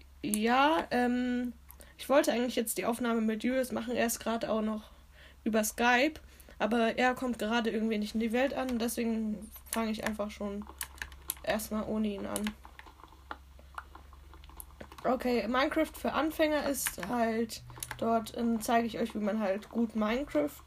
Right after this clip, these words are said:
durchspielen kann oder auch normal spielt für Anfänger.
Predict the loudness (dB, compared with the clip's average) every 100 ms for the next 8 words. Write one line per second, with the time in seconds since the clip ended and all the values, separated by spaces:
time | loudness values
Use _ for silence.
0 | -6 -2 0 -2 0 0 0 -2 -2 0
1 | 0 0 -4 -20 -20 -20 -6 0 2 2
2 | 2 0 -4 -4 2 4 6 4 2 -2
3 | -2 2 2 2 0 -2 0 0 2 2